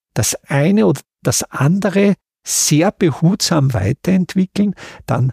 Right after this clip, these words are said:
schaffen wir für die nächsten Jahrhunderte wiederum eine hochwertige Bausubstanz. Florian, ich danke dir sehr herzlich für dieses Gespräch.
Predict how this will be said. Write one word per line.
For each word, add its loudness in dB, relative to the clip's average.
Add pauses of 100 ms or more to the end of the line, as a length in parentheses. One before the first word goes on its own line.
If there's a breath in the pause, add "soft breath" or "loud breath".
(140)
schaffen -2
wir 2 (380)
für -2
die 2
nächsten 0
Jahrhunderte 2 (280 loud breath)
wiederum 0 (340)
eine 2
hochwertige -2
Bausubstanz. -6 (520)
Florian, 0 (300)
ich -4
danke -2
dir 2 (160)
sehr 0
herzlich -2
für -2
dieses -2
Gespräch. -4